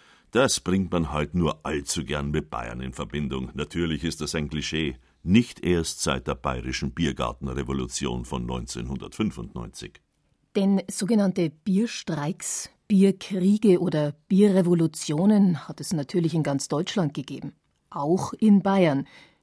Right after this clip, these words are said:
Speaker 2: In München etwa achtzehnhundertvierundvierzig und achtzehnhundertachtundachtzig. In Bamberg neunzehnhundertsieben und im Jahr neunzehnhundertzehn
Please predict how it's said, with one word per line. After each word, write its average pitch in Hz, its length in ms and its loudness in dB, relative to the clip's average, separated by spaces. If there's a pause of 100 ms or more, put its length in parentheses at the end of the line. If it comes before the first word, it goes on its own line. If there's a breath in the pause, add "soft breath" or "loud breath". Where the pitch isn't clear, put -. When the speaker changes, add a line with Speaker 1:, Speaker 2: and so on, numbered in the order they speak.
(140 soft breath)
Speaker 2:
In 220 160 8
München 311 320 6
etwa 240 520 -2
achtzehnhundertvierundvierzig 208 1300 2 (200 loud breath)
und 214 340 2
achtzehnhundertachtundachtzig. - 1500 -2 (360)
In 190 160 4
Bamberg 175 480 6
neunzehnhundertsieben 208 920 4 (520 soft breath)
und 233 140 6
im 214 100 6
Jahr 202 260 2 (220 loud breath)
neunzehnhundertzehn 214 1160 0